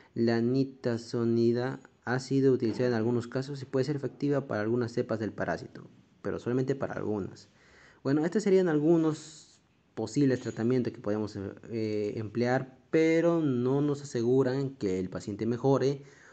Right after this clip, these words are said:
o que muestre síntomas o muestre algún resultado positivo.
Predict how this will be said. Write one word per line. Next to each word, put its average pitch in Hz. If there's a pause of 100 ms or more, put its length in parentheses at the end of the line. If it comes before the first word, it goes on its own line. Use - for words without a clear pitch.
(140)
o 160
que 170
muestre 165
síntomas -
o 101
muestre 135
algún 139
resultado 117
positivo. -